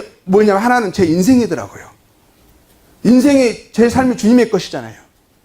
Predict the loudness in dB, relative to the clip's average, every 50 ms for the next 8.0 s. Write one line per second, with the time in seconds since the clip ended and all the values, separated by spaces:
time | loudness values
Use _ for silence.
0 | _ _ _ _ _ _ _ _ _ _ 0 2 2 2 2 2 0 -2 -2 -2
1 | -4 -2 -4 -4 -8 -10 -12 -14 -20 _ _ _ _ _ _ _ -4 -2 0 2
2 | 2 2 2 0 -2 -2 -4 -6 -8 -12 _ _ _ -20 -16 -12 -8 -6 -4 -4
3 | -4 -6 -6 -10 -16 -20 -20 -20 -20 -20 _ _ _ _ _ _ _ _ _ _
4 | _ _ _ _ _ -2 0 0 2 2 0 0 0 0 0 0 -2 -4 -6 -16
5 | _ _ _ _ _ _ _ _ _ _ _ _ _ 0 0 2 2 0 0 0
6 | 0 0 0 0 0 0 0 0 0 -2 -2 0 0 0 0 0 0 2 2 2
7 | 2 2 2 2 2 0 -2 0 0 -2 0 0 0 0 0 0 -2 -6 -8 -10